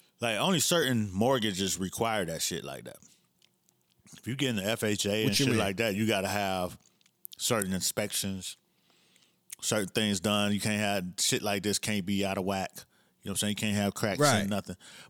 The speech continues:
Speaker 1: But and, like, the bigger, the bigger money mortgages,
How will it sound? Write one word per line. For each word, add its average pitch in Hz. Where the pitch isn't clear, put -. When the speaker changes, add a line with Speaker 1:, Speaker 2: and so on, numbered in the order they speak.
Speaker 1:
But 117
and, 110
like, 110
the 101
bigger, 123
the 95
bigger 117
money 104
mortgages, 87